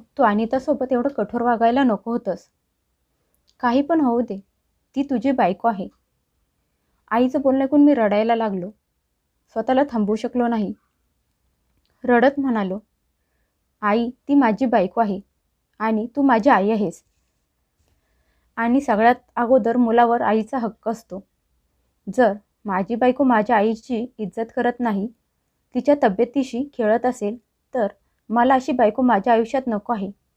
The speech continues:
जरी मी माझ्या बायकोवर मनापासून प्रेम करत आहे, पण तुझ्यासाठी मी तिला कायमची सोडून देऊ शकतो."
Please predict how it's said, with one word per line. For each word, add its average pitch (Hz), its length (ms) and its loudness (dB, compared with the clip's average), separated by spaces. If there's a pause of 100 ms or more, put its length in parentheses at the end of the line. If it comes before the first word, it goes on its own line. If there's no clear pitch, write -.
(720)
जरी 220 380 0 (220)
मी 247 100 0
माझ्या 226 320 2
बायकोवर 226 420 0
मनापासून 233 500 -2
प्रेम 220 240 -2
करत 226 320 -2
आहे, 202 200 -6 (840)
पण 214 180 0 (520)
तुझ्यासाठी 254 460 0
मी 254 180 4
तिला 277 160 0
कायमची 220 440 0
सोडून 233 280 0
देऊ 220 180 2
शकतो." 214 420 -8